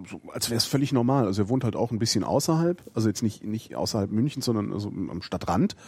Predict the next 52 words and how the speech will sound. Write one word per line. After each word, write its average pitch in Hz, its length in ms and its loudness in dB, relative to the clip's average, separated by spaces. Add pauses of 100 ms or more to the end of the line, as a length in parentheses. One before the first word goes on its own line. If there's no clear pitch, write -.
(360)
irgendwie 123 240 -2
und 104 100 -4
hat - 120 -2
dann 120 120 4
eine 110 160 0
Einzimmerwohnung, 156 1200 2
äh, 139 220 0
in 135 160 2
einer 123 60 4
Genossenschaft. 101 800 -2 (800)
Und 110 80 0
erzählt 117 220 2
dann 117 60 2
so, 98 100 0
dass 104 160 4
das - 120 -2
ja 104 40 0
auch - 80 0
total - 320 -4
super 127 300 -2
wäre. 117 160 0
Da 107 60 -2
hätte 110 100 -4
er 110 60 -2
ja 113 120 0
jahrelang 135 640 2
drauf 127 220 0
gewartet, 120 500 0 (420)
äh, 117 200 2
und, 107 340 -2
äh, 104 440 0
hätte 123 200 0
ja 117 40 0
auch 110 100 -2
gerne 123 180 0
eine 120 100 4
größere, 120 420 2
aber 110 200 -2
geht 127 220 -2
ja 117 100 2
nicht. 123 180 -2
Da 107 60 0
muss 117 180 -4
man 107 100 -2
ja 107 60 -2
dann 110 100 0
mehr 113 200 -2
Anteile 127 360 0
an 101 60 -2
der 117 100 0
Genossenschaft 117 520 -2
haben. 113 160 2